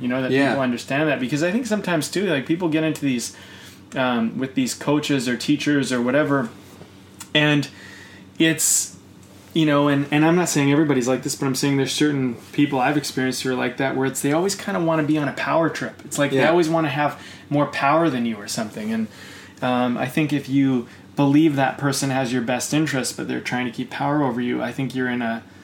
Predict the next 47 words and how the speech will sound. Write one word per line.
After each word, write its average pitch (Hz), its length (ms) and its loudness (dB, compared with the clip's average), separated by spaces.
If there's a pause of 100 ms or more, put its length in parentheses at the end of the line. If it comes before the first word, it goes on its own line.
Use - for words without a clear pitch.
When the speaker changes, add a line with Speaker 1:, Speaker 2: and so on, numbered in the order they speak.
(360)
Speaker 1:
you 127 140 -2
know, 120 120 -2
you're, 127 300 -2
you're 143 180 4
in 143 120 4
a - 20 0
situation 131 640 0
that's 120 220 -4
kind 127 180 -2
of 113 60 -4
a 110 60 -4
lie. 117 420 0 (160)
You 123 80 -6
know 120 80 -2
what 117 80 -2
I 113 40 -4
mean? 123 220 -2 (200)
Speaker 2:
Well, 147 180 2
yeah, 143 240 2
I 107 80 -2
mean, 104 300 -2
it's, - 260 -8
it 104 340 -2
means 120 240 -2
you're 123 140 0
in 110 80 0
a 98 40 -4
fearful 120 560 0
state 104 420 0
as 95 200 -2
well. 101 400 -2
Speaker 1:
Yeah. 123 240 -2
Speaker 2:
You 101 80 -2
know, 98 140 -2
you're 101 160 -2
trying 107 220 -2
to 98 60 -4
just 98 200 -6 (480)
protect - 580 -2 (460)
some 110 460 0
concept 104 800 -2
of, 92 440 -2 (340)
of, 104 140 -2
yeah, 113 200 4
being 117 400 2
the 101 80 0
guru 98 760 2